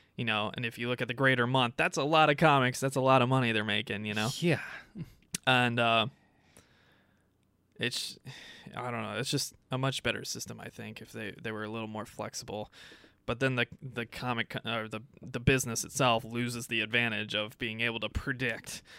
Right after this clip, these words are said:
Speaker 1: how many they need to order, you know?
Speaker 2: Y-,
Speaker 1: So
Speaker 2: yeah,
Speaker 1: I can
Speaker 2: which
Speaker 1: sympathize with their perspective where y-, they're giving you this discount so they have the convenience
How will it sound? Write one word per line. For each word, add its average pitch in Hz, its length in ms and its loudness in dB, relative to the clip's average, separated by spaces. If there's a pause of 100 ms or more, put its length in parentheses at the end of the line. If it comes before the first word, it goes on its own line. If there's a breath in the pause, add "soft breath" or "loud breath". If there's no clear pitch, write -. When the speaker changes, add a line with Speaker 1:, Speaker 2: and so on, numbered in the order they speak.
(560 loud breath)
Speaker 1:
how 135 160 6
many 120 220 2
they 113 160 2
need 113 220 0
to 104 100 -2
order, 104 540 0
you 104 100 -8
know? 104 240 -6 (140)
Speaker 2:
Y-, 135 60 -10
Speaker 1:
So 113 240 2
Speaker 2:
yeah, 92 420 2
Speaker 1:
I 127 120 6
can 135 240 -2
Speaker 2:
which - 220 -6
Speaker 1:
sympathize 120 600 2
with 113 80 -10
their 120 160 2
perspective 110 580 -6
where 113 260 -4
y-, 107 200 -6
they're 123 140 -2
giving 127 340 0
you 113 100 -2
this 110 180 -2
discount 113 520 -4
so 110 160 -4
they 107 140 -6
have 117 180 -2
the 117 80 -4
convenience 117 960 -6